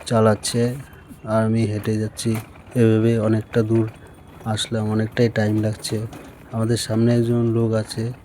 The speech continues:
তার গাড়ি তো মাঝে মধ্যেই বন্ধ হয়ে যাচ্ছে ঝাঁকি খেয়ে, সে অনেকক্ষণ দাঁড়িয়ে দাঁড়িয়ে যাচ্ছে। আমরা ভাবলাম সামনে বেশি টাইম লাগবে না, কিন্তু অনেক টাইম লেগে যাচ্ছে। রাস্তার অবস্থা খুবই খারাপ,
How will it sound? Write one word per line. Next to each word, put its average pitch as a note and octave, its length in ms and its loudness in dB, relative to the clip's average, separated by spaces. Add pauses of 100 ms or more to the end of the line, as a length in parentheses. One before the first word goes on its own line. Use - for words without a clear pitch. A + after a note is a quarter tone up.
(380)
তার A2 280 4
গাড়ি G#2+ 320 0
তো A#2 120 2
মাঝে G#2+ 300 -2
মধ্যেই A2 280 2
বন্ধ G#2+ 300 0
হয়ে G#2+ 180 0
যাচ্ছে G#2+ 420 -6 (480)
ঝাঁকি G#2+ 320 0
খেয়ে, G#2 300 -4 (880)
সে - 260 0
অনেকক্ষণ A2+ 580 4
দাঁড়িয়ে G#2+ 300 2
দাঁড়িয়ে G#2+ 300 0
যাচ্ছে। G#2+ 420 -4 (1200)
আমরা A2+ 280 2
ভাবলাম A#2 480 4 (260)
সামনে A2+ 480 2
বেশি A2 300 0
টাইম G2+ 300 2
লাগবে A2 260 2
না, G#2+ 120 0
কিন্তু G#2+ 440 0 (420)
অনেক A#2 320 2
টাইম A2+ 240 6
লেগে A2 220 4
যাচ্ছে। G#2+ 460 -4 (520)
রাস্তার A#2 380 2
অবস্থা A2 360 0
খুবই A2+ 320 -2
খারাপ, A#2 320 2